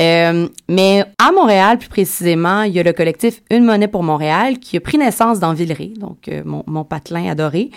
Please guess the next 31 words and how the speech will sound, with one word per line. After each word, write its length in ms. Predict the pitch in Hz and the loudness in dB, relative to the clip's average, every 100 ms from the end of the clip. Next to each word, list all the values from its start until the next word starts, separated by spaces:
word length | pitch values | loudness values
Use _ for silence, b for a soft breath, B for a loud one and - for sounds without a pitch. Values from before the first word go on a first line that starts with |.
| B B B - | B B B -2
Euh, 260 | 160 156 160 | 2 2 2
et 160 | 165 165 | 0 -2
pour 180 | 208 190 | -4 -2
finalement, 540 | 220 208 226 262 285 269 | 0 2 2 2 0 -2
euh, 360 | 165 160 160 160 - | -2 0 -2 -6 -10
le 100 | - 165 | -6 -4
collectif 320 | 170 - 247 | -4 -2 -2
a 60 | |
grossi 580 | 185 160 185 - - 262 | -2 -2 -2 -4 -4 0
et, 320 | 202 - 170 | 0 0 -6
et 40 | 185 | -6
cherche 320 | - 233 226 | -4 -4 -2
à, 240 | 180 156 - b b b b - | 0 0 -2 b b b b -4
à 80 | |
instaurer 340 | 170 175 196 196 | -2 0 0 0
une 100 | 220 | 0
telle 140 | 196 | 0
initiative, 720 | 185 175 170 160 - 233 208 | -2 -2 -2 -2 -4 -4 -2
euh, 180 | 170 160 - | 0 0 -2
un 80 | 160 | -6
peu 100 | 214 | -4
partout 300 | 208 - 269 | -4 -6 -10
sur 160 | - | -2
l'île 140 | 190 190 | -2 0
de 60 | |
Montréal. 680 | 175 160 151 147 214 339 185 B B B B - | 0 -2 -2 -2 -4 -6 -10 B B B B -4
Euh, 580 | 156 156 156 160 156 156 - - _ | 0 2 0 0 -2 -4 -8 -20 _
il 80 | 170 | 0
y 40 | |
a 40 | 196 | 2
également 320 | 208 220 | 4 4